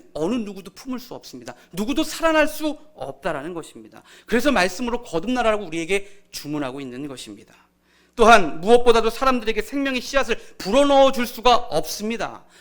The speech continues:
또한 성령의 감동함으로 그들의 마음을 움직여질 수가 없는 것입니다. 그러므로 우리는 하나님의 말씀을 성령의 감동함으로 받아서 매일매일 다른 사람으로 거듭나야 된다라는 것입니다.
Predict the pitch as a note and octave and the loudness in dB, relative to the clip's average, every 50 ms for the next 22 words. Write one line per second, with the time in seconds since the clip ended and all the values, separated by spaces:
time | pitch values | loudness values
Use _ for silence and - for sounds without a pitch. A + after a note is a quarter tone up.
0 | - _ - G#3 - - G3+ - D#4+ E4 E4 E4 E4 E4 E4 E4 - - - G3+ | -20 _ 4 6 6 6 6 4 0 0 2 2 2 2 0 -2 -4 -4 -2 0
1 | A#3 B3+ C4 - E4 D#4 C#4+ C#4 B3+ A3+ G3 E3 A#2+ - - - _ _ _ _ | 0 0 0 0 2 2 2 2 0 0 -2 -4 -6 -8 -12 -20 _ _ _ _
2 | - - C#4+ F4 F4 E4 C#4 A#3+ B3 C#4+ D4 D#4 C#4 A3 G#3+ A#3+ C4 B3+ D4 C4+ | -2 0 2 2 2 4 6 6 6 6 6 4 2 2 0 0 0 0 0 0
3 | D#4 D4+ A3 D4 D4 - - D4+ C#4+ B3+ E3 D3+ D#3 F#3+ A3 B3+ C4+ C#4 C4 A3 | 0 0 2 0 0 -2 -2 2 4 4 4 4 4 4 4 4 6 4 4 2
4 | - - E3 C#3 A#2+ - A2 - _ _ _ _ _ _ _ _ _ - A#3+ B3+ | 2 -2 -8 -12 -14 -16 -20 -20 _ _ _ _ _ _ _ _ _ 0 0 0
5 | B3+ A#3 A3 G#3+ A#3 A#3 A#3 A3+ F3+ - - - _ - B3+ B3+ C4 B3 A#3+ A#3 | 0 -2 -2 -4 -4 -4 -4 -6 -6 -8 -14 -20 _ -8 -6 -4 -4 -4 -4 -4
6 | G#3 G3 G3 F#3+ - G3 G3 - - B3+ B3+ A#3+ A#3 A3+ A3+ G#3+ - - - D#3+ | -2 -4 -4 -4 -8 -12 -14 -14 -12 -10 -10 -8 -8 -8 -10 -10 -12 -12 -10 -8
7 | F#3 G#3 A3+ B3 B3 A#3 A3 A3+ A#3 A3+ - E3+ D#3 E3 D#3 D#3 - F#3 F3+ F3 | -6 -6 -4 -4 -4 -4 -4 -4 -6 -6 -6 -6 -6 -6 -6 -6 -6 -8 -8 -8
8 | - - - - - - G3+ A3 D4 D#4 D#4+ D#4+ D#4+ D#4+ D#4+ D#4 C4+ - - - | -10 -16 -20 -20 0 6 8 8 8 8 6 6 4 4 2 2 -2 -6 -10 -12
9 | - - G3+ A3 D#4 F4 F#4+ - - D#4 D4+ D4 C4+ C#4 C#4 - - - - F#3+ | -6 -2 0 2 2 2 2 2 4 4 4 4 4 0 -4 -8 -10 -6 -4 -2
10 | - D4+ E4+ F4+ F4 D#4+ D#4 D4+ C4 A3+ A3 G3 G3 G#3+ A#3+ G3+ F3 - - C#3 | 0 0 2 6 8 8 10 8 8 4 2 2 0 -2 -4 -6 -8 -8 -10 -12
11 | B2 A2 G#2+ G#2+ | -14 -14 -16 -20